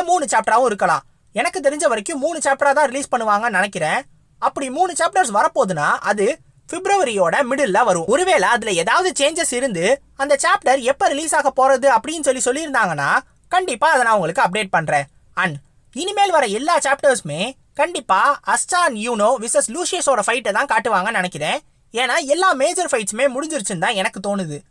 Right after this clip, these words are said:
உங்களுக்கு இந்த மூணு சாப்டர்ஸ் எப்படி பிடிச்சிருந்துச்சு, இந்த மூணு சாப்டரை பத்தி நீங்க என்ன நினைக்கிறீங்க அப்படின்னு உங்க ஒப்பீனியனை மறக்காம வந்து கமெண்ட் பாக்ஸ்ல கமெண்ட் பண்ணுங்க.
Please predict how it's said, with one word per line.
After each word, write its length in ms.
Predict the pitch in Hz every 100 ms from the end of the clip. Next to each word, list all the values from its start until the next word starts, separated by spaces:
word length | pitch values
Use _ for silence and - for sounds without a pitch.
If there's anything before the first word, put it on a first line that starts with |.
| _ _ _ _
உங்களுக்கு 500 | 220 349 415 294 - - 285
இந்த 140 | 311 277
மூணு 180 | 349 381 -
சாப்டர்ஸ் 380 | 311 226 277 226
எப்படி 200 | 262 381 320
பிடிச்சிருந்துச்சு, 600 | 277 277 240 180 143 160 147 _ _ _ -
இந்த 120 | 294 285
மூணு 160 | 381 359
சாப்டரை 380 | 339 359 320 240 220
பத்தி 160 | 226 262
நீங்க 300 | 254 359 330
என்ன 100 | 285 330
நினைக்கிறீங்க 420 | 233 240 240 214 208
அப்படின்னு 360 | 156 240 302 202 247
உங்க 140 | 254 349 277
ஒப்பீனியனை 500 | 294 349 240 147 175 196
மறக்காம 400 | 208 320 349 359 208
வந்து 160 | 196 262
கமெண்ட் 220 | 254 254
பாக்ஸ்ல 240 | - - 226
கமெண்ட் 200 | 240 214
பண்ணுங்க. 260 | 185 156